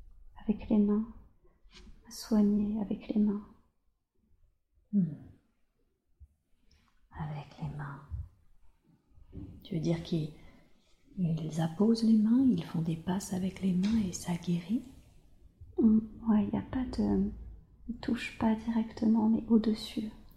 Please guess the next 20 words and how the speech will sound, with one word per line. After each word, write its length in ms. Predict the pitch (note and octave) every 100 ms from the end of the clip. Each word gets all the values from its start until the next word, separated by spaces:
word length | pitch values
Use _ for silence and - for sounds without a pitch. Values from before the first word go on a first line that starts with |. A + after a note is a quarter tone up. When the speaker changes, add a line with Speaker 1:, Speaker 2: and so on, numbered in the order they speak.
| - -
Speaker 2:
Au-dessus. 1080 | - F3+ D#3 D3+ D3 D#3 - - - - - - - - _ _ _ _ -
Ok. 380 | E3 D3 - - - _ _ -
Et 80 | F3+
qu'est-ce 240 | D#3 -
qui 100 | E3
se 140 | -
passe 260 | F3 E3+ -
quand 140 | F#3+
tu 160 | E3 F3
mets 120 | E3
les 140 | E3 E3
mains 280 | E3+ D#3 -
au-dessus ? 680 | E3 E3 E3+ - - F3 F3+ - - - - - - - - - - _ _ _ - - _ _ - A3+
Speaker 1:
Hmm. 420 | A3 G#3+ G#3+ G#3+ - - _ - - - _ _ _ _ -
Oh, 140 | - - -
je 100 | - -
vois 160 | A#3
un 160 | G#3+ G#3
animal, 500 | G3 F#3+ F#3+ G3 G3
en 80 | G3+